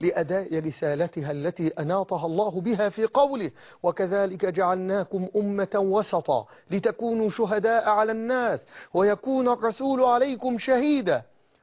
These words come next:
وإذا كان البعض لا يرى من الكوب إلا النصف الفارغ، فإن المنحة في المحنة،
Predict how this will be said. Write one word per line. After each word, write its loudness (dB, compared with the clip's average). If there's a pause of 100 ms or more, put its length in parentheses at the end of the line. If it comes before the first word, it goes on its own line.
(140)
وإذا -2
كان -6
البعض -4 (480)
لا 2
يرى 0
من -6
الكوب -4
إلا 0
النصف -2
الفارغ، -2 (840)
فإن -2
المنحة -2
في -6
المحنة، -2